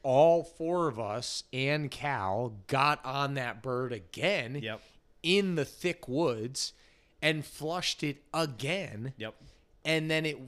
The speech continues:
Speaker 1: flew, you know, twenty-five yards and came back down. And everyone was on that bird.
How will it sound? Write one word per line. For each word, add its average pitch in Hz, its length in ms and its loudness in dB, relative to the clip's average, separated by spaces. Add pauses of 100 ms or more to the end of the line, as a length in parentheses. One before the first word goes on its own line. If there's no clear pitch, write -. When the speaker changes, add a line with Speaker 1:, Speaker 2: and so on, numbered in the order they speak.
(140)
Speaker 1:
flew, 175 920 0
you 135 200 -8
know, 123 260 -6
twenty-five 143 640 -4
yards 135 340 -2
and 117 120 -10
came 143 220 -6
back 131 240 -6
down. 123 480 -4 (520)
And 147 260 0
everyone 190 680 0
was 139 180 0 (140)
on 151 340 -4
that 117 280 -6
bird. 127 460 -4